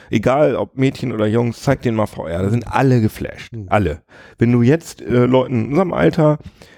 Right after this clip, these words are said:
Speaker 1: V R zeigst, dann hast du so, so eine, so eine Flash-Quote von, äh, keine Ahnung, zehn Prozent. Und es gibt etliche Leute, ähm, die haben, obwohl sie eigentlich Zugriff auf V R hätten,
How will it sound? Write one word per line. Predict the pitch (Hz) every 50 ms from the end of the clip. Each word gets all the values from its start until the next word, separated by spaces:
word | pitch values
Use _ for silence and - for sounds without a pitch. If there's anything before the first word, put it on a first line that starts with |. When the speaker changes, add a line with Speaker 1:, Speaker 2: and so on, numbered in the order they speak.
| _ -
Speaker 1:
V | - 147 127
R | 117 139 135
zeigst, | 131 - - 127 131 - -
dann | 123 117 123
hast | 123 131 -
du | - 131
so, | 113 110 117 110 113 117
so | 110 101 113
eine, | 110 110 110 107 110 - 67 80 82 87
so | 101 - 120
eine | 117 110 107 98 98 90
Flash-Quote | - - - 131 113 113 120 123 135 - - - - - - 117 110 117 113 - 120 110 110 110
von, | 107 - - 101 101 101 104 104 98 92 95
äh, | - - - - - - -
keine | - - 95 95 98
Ahnung, | 82 82 87 85 85
zehn | - - 110 110 107
Prozent. | - - - - - 87 85 85 82
Und | - 80 98 87
es | 76 -
gibt | - - - - - -
etliche | - 117 - - 143 - -
Leute, | - 107 107 113 117 - 117 104 - - - - - - - - - - - - _ -
ähm, | 107 110 104 95 101 101 95 92 - - _ _ _ _ _ - _ _ _ _ _ - _ _ _ - -
die | 123 120 120
haben, | 120 117 123 120 120 123 120 120 113 - -
obwohl | - 117 113 - 185 196
sie | 170 156
eigentlich | - 117 147 143 -
Zugriff | - - 160 175 170 135 123 117 -
auf | 71 78 95 104
V | - - 107 101 82
R | 67 85 101
hätten, | 104 104 101 - 104 123 147 156 139 135